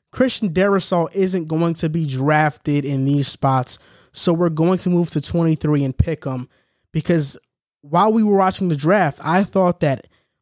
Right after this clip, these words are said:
from pick sixteen to twenty-two,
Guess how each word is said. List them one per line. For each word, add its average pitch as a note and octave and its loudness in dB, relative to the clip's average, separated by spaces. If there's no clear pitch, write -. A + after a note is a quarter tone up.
from C#3+ -2
pick - -6
sixteen B3 -2
to C#3+ -2
twenty-two, F3+ -2